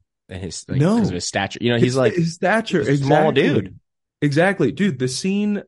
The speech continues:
Speaker 2: the scene where he, um, where he's first going in to get, um, the, uh,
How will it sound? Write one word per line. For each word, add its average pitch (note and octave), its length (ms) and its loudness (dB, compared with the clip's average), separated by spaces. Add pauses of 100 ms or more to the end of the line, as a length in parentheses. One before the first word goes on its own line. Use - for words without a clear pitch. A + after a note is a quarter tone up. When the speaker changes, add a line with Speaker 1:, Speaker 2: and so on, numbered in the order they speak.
Speaker 2:
the C#3+ 140 -6
scene F#3 320 -4
where G3+ 180 -2
he, D#3+ 380 -2
um, A2 300 -6 (500)
where C3+ 140 -2
he's C#3 240 -4
first F3 340 -4
going D3 300 -4
in A#2+ 300 -6
to A#2 120 -12
get, A2 320 -6 (200)
um, G2+ 480 -10 (280)
the, G#2+ 400 -4 (640)
uh, G2 300 -2